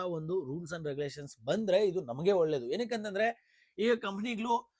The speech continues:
ಅವ್ರು ಹೇಳ್ದಂಗೆ ನಾವು ಕೇಳ್ಬೇಕು. ಕಂಪ್ನಿಗಳು ಎಷ್ಟು ರೇಟ್ ಕೊಡ್ತಾರೆ ಅಥವಾ ಎಷ್ಟು, ಆ, ಯಾವ ರೀತಿ, ಆ, ಇನ್ಸೆಂಟಿವ್ಸ್ ಕೊಡ್ತಾರೆ, ಅದು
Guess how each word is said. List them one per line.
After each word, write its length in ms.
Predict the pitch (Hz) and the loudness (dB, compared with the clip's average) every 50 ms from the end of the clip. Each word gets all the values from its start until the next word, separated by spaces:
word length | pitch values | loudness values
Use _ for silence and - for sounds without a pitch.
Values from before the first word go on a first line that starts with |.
| _ _ - | _ _ -4
ಅವ್ರು 300 | 127 147 185 226 262 269 | -2 0 0 0 2 2
ಹೇಳ್ದಂಗೆ 300 | 254 240 240 233 233 233 | 2 4 4 2 2 0
ನಾವು 120 | 240 214 | -2 -4
ಕೇಳ್ಬೇಕು. 480 | - - 190 196 196 180 180 143 139 120 | 0 2 2 4 4 2 0 -2 -4 -4
ಕಂಪ್ನಿಗಳು 580 | - 143 156 160 170 190 196 185 190 196 196 196 | -2 -2 -2 0 -2 -4 -2 0 2 2 4 4
ಎಷ್ಟು 340 | 170 156 147 - - 131 | 2 2 0 -4 -4 0
ರೇಟ್ 200 | 147 156 170 160 | 0 0 0 0
ಕೊಡ್ತಾರೆ 440 | - 160 147 147 - 135 123 135 139 | -2 -2 -2 -2 -2 -2 0 0 0
ಅಥವಾ 640 | 135 - 117 117 - - 143 143 147 151 147 113 113 | -2 -4 -8 -12 -12 -8 -4 -4 -2 -2 -4 -6 -8
ಎಷ್ಟು, 540 | 120 120 120 110 - - 156 156 151 147 147 | -10 -10 -10 -12 -12 -12 -10 -8 -6 -6 -8
ಆ, 720 | 139 113 123 123 123 123 120 120 120 117 117 117 113 110 107 | -6 -6 -4 -4 -2 -2 -4 -4 -4 -4 -6 -6 -6 -6 -6
ಯಾವ 240 | 113 123 131 135 | -6 -4 -2 -2
ರೀತಿ, 500 | 139 156 165 151 170 165 160 151 127 104 | -2 -2 -4 -4 -4 -4 -4 -6 -6 -6
ಆ, 180 | 110 113 113 117 | -4 -2 -2 -2
ಇನ್ಸೆಂಟಿವ್ಸ್ 540 | 117 120 139 139 - 165 165 165 170 147 - | -2 -4 -6 -10 -10 -8 -6 -6 -6 -6 -6
ಕೊಡ್ತಾರೆ, 340 | 151 143 117 - 127 135 139 | -8 -8 -6 -4 -2 0 0
ಅದು 500 | 127 113 104 120 131 147 165 165 151 | -2 -2 -6 -6 -6 -4 -6 -6 -8